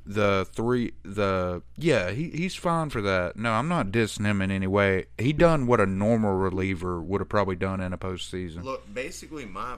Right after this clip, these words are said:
Speaker 2: my thoughts on him is no matter what Lou Jackson does, dude, the Atlanta fans are gonna call for his head. Regardless, Twitter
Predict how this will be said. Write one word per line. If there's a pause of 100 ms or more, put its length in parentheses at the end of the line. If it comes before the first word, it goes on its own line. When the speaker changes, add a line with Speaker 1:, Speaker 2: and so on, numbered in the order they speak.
Speaker 2:
my
thoughts
on
him
is
no
matter
what (240)
Lou
Jackson
does,
dude, (760)
the
Atlanta
fans
are
gonna
call
for
his
head. (1000)
Regardless, (240)
Twitter